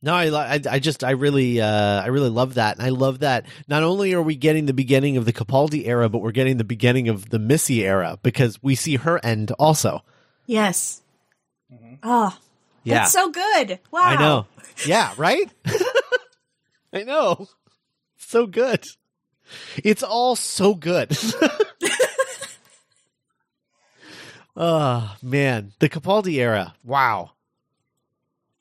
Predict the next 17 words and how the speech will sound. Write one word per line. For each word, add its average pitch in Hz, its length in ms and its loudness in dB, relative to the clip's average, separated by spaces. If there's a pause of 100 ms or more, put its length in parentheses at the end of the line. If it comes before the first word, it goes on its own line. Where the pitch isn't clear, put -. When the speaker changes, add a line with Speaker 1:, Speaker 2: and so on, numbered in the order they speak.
(380)
Speaker 3:
Get 160 220 -2
on 143 200 2
it. 95 120 -8 (140)
Speaker 1:
<clears throat> 139 340 0
Man, 123 360 0
I 117 120 -4
know. 135 200 2
Speaker 3:
If 131 60 2
you 120 80 0
ha-, - 200 -6
if 120 120 -2
you 131 60 0
haven't. 110 320 -2 (480)
Speaker 1:
I 113 60 -4
know, 101 400 0
totally. 104 480 -2 (180)
Um, 95 420 0